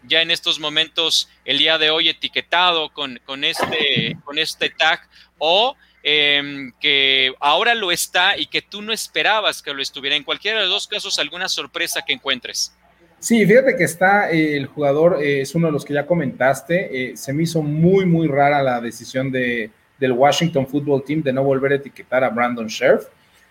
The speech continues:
Speaker 2: Este jugador que fue etiquetado el año pasado, jugador All Pro, este guard proveniente de la Universidad de Iowa, y que a pesar de que ya está en los veintinueve años, la longevidad de los linieros ofensivos es un poquito mayor en relación al resto de las,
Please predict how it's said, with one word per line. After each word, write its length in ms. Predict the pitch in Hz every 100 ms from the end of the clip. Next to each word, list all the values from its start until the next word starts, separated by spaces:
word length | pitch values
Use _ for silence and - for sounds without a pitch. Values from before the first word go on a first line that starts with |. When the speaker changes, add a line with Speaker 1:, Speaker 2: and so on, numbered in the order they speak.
| _
Speaker 2:
Este 200 | 135 135
jugador 300 | 165 151 165
que 100 | 135
fue 280 | - - 254
etiquetado 580 | 302 - - 127 127 131
el 100 | 123
año 220 | 123 139
pasado, 540 | 120 104 117 127 147 175 170
jugador 340 | 117 117 127
All 200 | 123 120
Pro, 280 | 117 135 165
este 280 | 135 - 104
guard 420 | 113 135 151 -
proveniente 440 | 113 107 113 127
de 60 | 135
la 80 | 117
Universidad 340 | 107 113 123
de 80 | 120
Iowa, 520 | 110 123 120 143 - - - _ _ -
y 180 | 143 143
que 380 | 143 143 147 -
a 160 | 139 -
pesar 400 | 135 185 240 320
de 80 |
que 100 | -
ya 100 | 156
está 180 | 165 180
en 60 | 180
los 120 | 143
veintinueve 500 | 127 123 127 156 139
años, 460 | 123 127 175 220 -
la 160 | 123 123
longevidad 720 | 131 127 131 127 127 139 156
de 80 |
los 180 | 175 147
linieros 380 | 123 123 143 139
ofensivos 480 | 127 113 110 139 135
es 100 | 131
un 120 | 143
poquito 680 | 135 - 139 135 123 117 110
mayor 380 | 120 117 131 131
en 100 | 123
relación 440 | 113 107 127 127
al 100 | 120
resto 280 | 117 - 135
de 80 | 117
las, 340 | 104 -